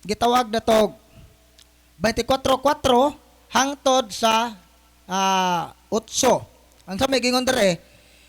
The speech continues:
pagbantay kamo og ayaw kamo palimbong ni bisan kinsa, kay sa akong ngalan,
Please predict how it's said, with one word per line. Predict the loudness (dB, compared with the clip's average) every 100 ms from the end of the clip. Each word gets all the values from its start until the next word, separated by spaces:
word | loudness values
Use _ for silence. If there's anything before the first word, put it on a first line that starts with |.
| _
pagbantay | -2 -2 0 -2 -4 -2 0 2
kamo | 2 6 6 6
og | 2
ayaw | 2 4 4
kamo | 2 -2 0
palimbong | 0 0 0 0 -2
ni | -4 -12
bisan | -10 -12
kinsa, | -12 -14 -12 -10 -10 -12 -16 _ _ -4
kay | -2
sa | 0 2 0 0
akong | 0 2 0
ngalan, | 0 0 0 -4